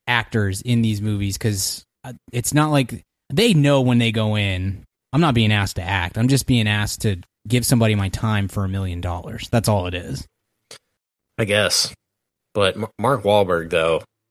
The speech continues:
Speaker 2: I mean, he's been struggling as of late in a way. Uh,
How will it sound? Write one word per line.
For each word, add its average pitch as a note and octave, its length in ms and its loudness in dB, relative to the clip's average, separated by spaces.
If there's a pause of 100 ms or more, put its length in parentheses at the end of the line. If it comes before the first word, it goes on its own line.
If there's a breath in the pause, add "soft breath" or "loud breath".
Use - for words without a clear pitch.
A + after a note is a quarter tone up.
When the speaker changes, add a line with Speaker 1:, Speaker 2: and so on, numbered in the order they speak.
(120)
Speaker 2:
I - 20 -8
mean, F#2 240 -6 (720)
he's C3 160 0
been G#2 140 -4
struggling E2+ 600 2 (480)
as G2 180 -2
of D#2+ 100 -4
late D#2+ 320 2 (200)
in E2 140 -2
a D#2+ 60 0
way. D#2+ 400 0 (400)
Uh, F2 320 -2